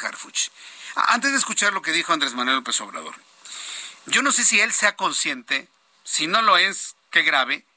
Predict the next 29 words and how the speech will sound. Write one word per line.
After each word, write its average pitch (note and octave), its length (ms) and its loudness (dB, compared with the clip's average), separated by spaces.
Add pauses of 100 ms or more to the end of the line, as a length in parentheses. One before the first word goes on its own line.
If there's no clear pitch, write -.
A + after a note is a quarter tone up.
(120)
y C#3+ 100 -8
si - 140 -2
sí D#3+ 200 0
lo F#3 180 4
es, E3 320 0 (360)
más F#3+ 280 2
grave D#3 420 0
aún, C3 360 -2 (1040)
que E3 100 2
sea A#3 220 4
consciente G#3+ 480 -4
cómo G#3+ 340 -4
cambian E3+ 640 0 (580)
ante D3 500 0
las, C#3+ 460 0 (220)
sus - 260 2
comentarios E3 1080 -2 (440)
muy G3+ 500 0
desatinados C#3+ 760 -2
y C#3 40 -4
muy F3 280 -4
desafortunados, A#2+ 1080 -2 (420)
cómo F#3 180 0
tiene G3 200 2
que F3 80 0
cambiar D#3 260 2
su - 100 -2
posición. D3 460 2 (1080)
Hoy A#3+ 440 2